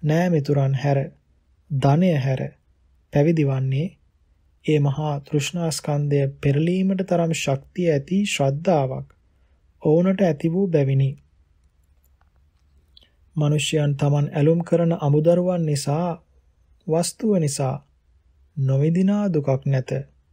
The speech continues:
සමහර විට ඒවා රැක ගැනීමට ඔවුන් ජීවිතයද පරිත්‍යාග කරති. දිවි නැසසත් ඔවුහු ඒවා ගැන ආශාව නොහරිති. එය තෘෂ්ණාවේ බලයයි.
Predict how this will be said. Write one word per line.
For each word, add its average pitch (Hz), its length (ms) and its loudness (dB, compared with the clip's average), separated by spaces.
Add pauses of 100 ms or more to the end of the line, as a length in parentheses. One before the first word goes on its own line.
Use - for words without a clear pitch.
(880)
සමහර 143 440 0
විට 165 160 -4
ඒවා 151 340 -2
රැක 131 200 -6
ගැනීමට 156 580 -2 (760)
ඔවුන් 165 340 4
ජීවිතයද 170 720 0
පරිත්‍යාග 185 680 0
කරති. 143 440 0 (1500)
දිවි 160 320 0
නැසසත් 143 400 -2 (720)
ඔවුහු 160 360 2 (240)
ඒවා 165 400 0
ගැන 180 280 0
ආශාව 170 680 -2
නොහරිති. 170 580 -2 (1120)
එය 139 160 2
තෘෂ්ණාවේ 151 840 -2 (380)
බලයයි. 135 540 0